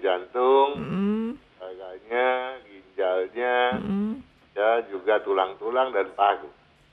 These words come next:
Speaker 2: Oke.
Speaker 1: Kemudian bidang bisnisnya, bidang berunsur api, tanah, air, atau campuran daripada ketiganya.
Speaker 2: Hmm.
Speaker 1: Kalau
Speaker 2: Berarti
Speaker 1: mau bisnis sendiri,
Speaker 2: Mm-mm.
Speaker 1: tentunya bidang tersebut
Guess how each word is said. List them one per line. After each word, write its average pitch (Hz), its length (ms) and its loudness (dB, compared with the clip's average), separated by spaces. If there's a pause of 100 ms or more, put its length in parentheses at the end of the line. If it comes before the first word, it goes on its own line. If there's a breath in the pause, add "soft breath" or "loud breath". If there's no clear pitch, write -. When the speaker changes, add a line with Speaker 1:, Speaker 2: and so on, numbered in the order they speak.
(640)
Speaker 2:
Oke. - 300 -16 (500)
Speaker 1:
Kemudian 135 640 6 (140)
bidang 113 320 4
bisnisnya, 135 840 -2
bidang 107 380 2
berunsur 98 640 -4
api, 147 480 0
tanah, 107 640 0
air, 123 320 0
atau 123 400 2
campuran 113 480 0
daripada 104 480 0 (100)
ketiganya. 85 540 -6 (480)
Speaker 2:
Hmm. 156 800 -4 (480)
Speaker 1:
Kalau 131 340 10
Speaker 2:
Berarti 180 60 0
Speaker 1:
mau 123 200 8
bisnis 117 320 -2
sendiri, 139 600 4
Speaker 2:
Mm-mm. 165 400 -6 (200)
Speaker 1:
tentunya 151 680 -2 (200)
bidang 92 280 -4
tersebut 98 560 0